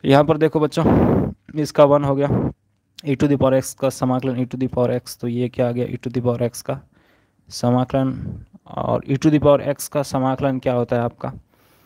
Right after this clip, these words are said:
e to the power x ही होता है। ये हमारा एन इसी समाकलन है, तो हमें साथ में plus ही एक constant लेते हैं।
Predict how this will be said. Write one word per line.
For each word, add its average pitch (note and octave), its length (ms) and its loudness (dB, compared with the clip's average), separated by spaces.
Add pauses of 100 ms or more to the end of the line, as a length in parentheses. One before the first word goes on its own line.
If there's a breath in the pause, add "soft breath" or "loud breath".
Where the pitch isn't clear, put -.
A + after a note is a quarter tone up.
(1700 loud breath)
e B2 80 0
to B2 120 -2
the B2 120 2
power A#2+ 300 2
x - 200 -6
ही A#2+ 40 -6
होता - 220 -12
है। - 320 -10
ये B2 240 0 (340)
हमारा C3 380 0
एन C3+ 200 2
इसी B2+ 180 -6
समाकलन B2 440 -2
है, B2 120 -4
तो - 120 -16 (240)
हमें A#2+ 220 -6
साथ A#2+ 260 -6
में B2+ 100 -4
plus B2 300 -4
ही C#3+ 120 -4 (360)
एक B2 180 -4
constant B2+ 560 -4 (460)
लेते A#2 280 -2
हैं। A#2+ 180 -14